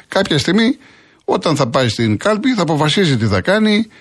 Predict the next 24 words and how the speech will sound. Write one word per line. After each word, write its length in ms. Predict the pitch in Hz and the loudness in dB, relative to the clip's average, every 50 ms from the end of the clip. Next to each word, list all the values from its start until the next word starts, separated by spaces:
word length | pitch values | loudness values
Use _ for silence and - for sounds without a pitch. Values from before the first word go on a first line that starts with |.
| - - - _ _ - - 339 - 226 - | -20 -20 -20 _ _ -6 -6 -4 -4 -4 -4
Τις 320 | - 202 180 156 143 - | 0 2 2 2 2 0
τελευταίες 540 | - 170 147 139 131 - - 175 151 127 120 | 0 0 0 0 0 0 0 0 0 0 0
μέρες, 240 | 151 208 220 202 180 | 0 0 0 0 0
εντάξει, 320 | 190 185 185 143 - - - | 0 -2 -2 -4 -4 -6 -4
έχουμε 400 | - - 294 214 165 175 147 117 | -2 0 0 0 2 2 0 0
ακόμα 300 | 90 - 95 82 80 78 | 0 -2 -4 -2 -2 -4
χρόνο. 280 | - - 80 78 90 | -4 -4 -2 -2 0
Δεν 140 | 104 143 160 | 0 0 0
χρειάζεται 540 | - 196 190 180 165 147 120 120 110 92 120 | 0 0 2 2 2 0 0 -2 -2 -2 0
δηλαδή 280 | 110 110 113 113 113 107 | 0 0 0 0 0 -2
και 140 | - 135 | 0 -2
αυτός 280 | 113 107 - 139 123 - | -2 -2 -2 -2 0 0
ο 40 | 131 | 0
φανατισμός 680 | 113 131 120 120 113 98 101 87 101 117 131 143 135 - | 0 2 0 0 0 0 -2 0 0 0 0 0 -2 -2
και 100 | - 120 | -2 -2
είπε 220 | 127 - - - | -2 -2 -2 -2
ο 80 | 92 92 | -2 0
ένας 260 | 110 123 139 127 - | 0 0 -2 -2 -2
και 120 | - - | -2 -2
είπε 180 | 143 135 - - | -2 -2 0 0
ο 100 | 110 107 | 0 2
άλλος 220 | 120 135 135 135 | 0 0 -2 -4
κλπ, 340 | - 127 117 113 - - 123 | -4 -4 -4 -2 -2 -2 -4
κλπ. 280 | 104 107 101 98 - | -2 -4 -6 -6 -6